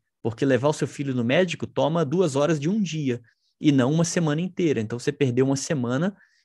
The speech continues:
e você deixou de levar, de bater a sua meta de dez pessoas, né, e, e levando X pra reunião,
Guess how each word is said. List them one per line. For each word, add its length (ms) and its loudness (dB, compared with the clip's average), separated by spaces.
e 100 0
você 220 0
deixou 280 0
de 160 -2
levar, 480 0
de 140 -6
bater 340 0
a 40 2
sua 180 -6
meta 280 -4
de 100 -6
dez 220 0
pessoas, 680 0
né, 340 0
e, 560 -4
e 220 -6
levando 360 2
X 320 -2
pra 160 -2
reunião, 520 0